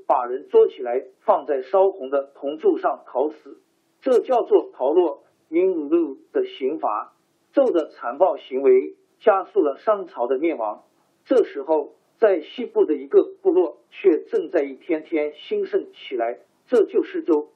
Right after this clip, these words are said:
周本是一个古老的部落，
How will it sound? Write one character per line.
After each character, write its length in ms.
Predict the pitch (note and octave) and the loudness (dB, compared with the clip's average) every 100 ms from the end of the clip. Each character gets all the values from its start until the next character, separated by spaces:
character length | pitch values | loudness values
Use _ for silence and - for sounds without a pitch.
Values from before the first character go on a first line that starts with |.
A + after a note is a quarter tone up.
| _ _ _ | _ _ _
周 220 | - A#3+ - | 0 2 2
本 260 | A#2 A#2+ - | 0 -4 -14
是 240 | - G3 | -10 -6
一 80 | D3+ | -2
个 180 | D3+ F3 | 4 2
古 280 | - D3+ F#3+ | 2 0 2
老 160 | D#3+ | 2
的 80 | C3+ | 0
部 280 | C#3 - F3 | -10 -2 0
落， 280 | D3 D3 | 2 -2